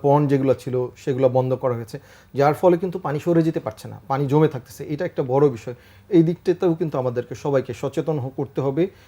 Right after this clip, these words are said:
এবং আমরা যাতে এই যে, যে ন্যাচারাল রিজার্ভগুলো যাতে বন্ধ করে না ফেলি, সেই দিকটাকে আমাদের খেয়াল করতে হবে এবং আমাদের ড্রেনেজ সিস্টেমটাকে আরও উন্নত করতে হবে, যাতে ড্রেনে পানি জমে না থাকে। এবং রেগুলার যেটা হচ্ছে, গত বছর আমরা দেখেছি, আহ,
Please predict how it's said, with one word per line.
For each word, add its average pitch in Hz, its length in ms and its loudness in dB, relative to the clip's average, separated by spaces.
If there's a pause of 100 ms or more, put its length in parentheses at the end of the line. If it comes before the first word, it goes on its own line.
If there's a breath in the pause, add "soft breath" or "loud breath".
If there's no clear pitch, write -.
(160 soft breath)
এবং 131 160 0
আমরা 135 220 4
যাতে 160 400 8
এই 143 220 0
যে, 143 120 0
যে 143 120 4
ন্যাচারাল 139 440 4
রিজার্ভগুলো 135 640 2
যাতে 123 220 -4
বন্ধ 120 400 0
করে 139 240 4
না 123 200 2
ফেলি, 135 280 -4 (420 soft breath)
সেই 151 120 2
দিকটাকে 147 280 2
আমাদের 156 220 2
খেয়াল 156 320 0
করতে 170 200 -4
হবে 165 100 0
এবং 147 180 -2
আমাদের 131 300 -2
ড্রেনেজ 160 340 6
সিস্টেমটাকে 117 580 -8
আরও 127 160 -4
উন্নত 147 280 -2
করতে 160 260 -4
হবে, 156 100 -8
যাতে 135 200 -4
ড্রেনে 139 400 2 (640 soft breath)
পানি 143 180 2
জমে 131 200 2
না 120 160 0
থাকে। 147 320 -6 (360 soft breath)
এবং 143 280 0
রেগুলার 160 400 6
যেটা 202 220 0
হচ্ছে, 175 240 0
গত 139 180 2
বছর 139 320 2
আমরা 135 200 4
দেখেছি, 135 440 0
আহ, 147 60 -6